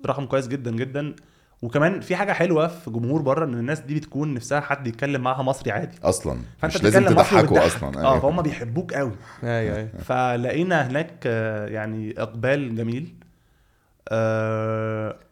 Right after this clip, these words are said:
Speaker 1: ورحنا اسسنا حاجة في دبي بشكل بقى ريجولر. حلمي مان بقى ليها حلمي مان دبي، دي اللي بتحاول تطلع الكوميديانز على قد ما نقدر،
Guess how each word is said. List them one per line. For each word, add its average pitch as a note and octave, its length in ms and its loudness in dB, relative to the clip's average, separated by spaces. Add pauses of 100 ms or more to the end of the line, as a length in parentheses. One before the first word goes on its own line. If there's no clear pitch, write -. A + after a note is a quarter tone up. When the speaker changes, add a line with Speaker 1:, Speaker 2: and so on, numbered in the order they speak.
(360)
Speaker 1:
ورحنا E3 1500 0
اسسنا F3 400 -4
حاجة E3+ 180 0
في D3+ 60 -4
دبي C#3+ 320 0
بشكل D3+ 320 -4
بقى C#3 200 4
ريجولر. D3 380 -2
حلمي C3+ 240 -4
مان C3+ 200 -2
بقى A2+ 380 -2
ليها A#2+ 600 -6
حلمي B2 240 -4
مان B2 160 -2
دبي، A#2 300 0 (640)
دي A2+ 180 -4
اللي B2+ 180 -4
بتحاول B2 680 -4
تطلع C3+ 220 0
الكوميديانز B2+ 560 -6
على A2 100 -2
قد A#2+ 140 -4
ما A#2 80 -4
نقدر، C3 340 -6